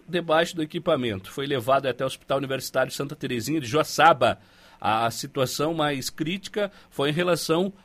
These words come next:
ao operador do equipamento. O agricultor ficou prensado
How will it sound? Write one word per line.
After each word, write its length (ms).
ao 320
operador 840
do 80
equipamento. 680
O 20
agricultor 580
ficou 360
prensado 840